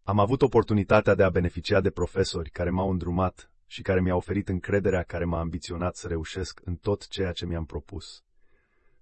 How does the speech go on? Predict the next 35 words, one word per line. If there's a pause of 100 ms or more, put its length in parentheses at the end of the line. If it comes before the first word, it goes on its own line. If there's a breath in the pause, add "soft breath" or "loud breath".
(100)
Nu
există
noroc, (140)
însă
există
disciplină
și
dorință, (440)
motiv
pentru
care
am
ajuns
persoana
care
sunt
astăzi,
a
declarat
Teodora. (540)
Performanțe
de
aur
și
bronz
pentru
Mădălin
Neaună. (240)
Mădălin
Neaună,
elev
la
profilul
matematică
informatică,